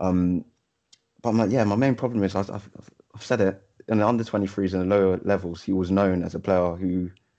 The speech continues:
was gonna finish. You give him a chance in front of goal, he's gonna get you that goal. He stepped up, and his main attributes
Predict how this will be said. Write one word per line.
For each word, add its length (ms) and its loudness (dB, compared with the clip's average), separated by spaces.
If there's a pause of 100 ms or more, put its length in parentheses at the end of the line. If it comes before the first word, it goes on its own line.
(480)
was 100 -18
gonna 160 2
finish. 560 -4 (840)
You 80 -8
give 200 0
him 60 2
a 60 2
chance 460 -4
in 80 -8
front 180 -4
of 80 -8
goal, 220 -4
he's 160 -4
gonna 240 -4 (220)
get 160 -4
you 80 -4
that 180 -4
goal. 300 -4 (540)
He 120 -2
stepped 440 0
up, 360 -4 (460)
and 160 0
his 260 -2
main 280 4
attributes 840 -8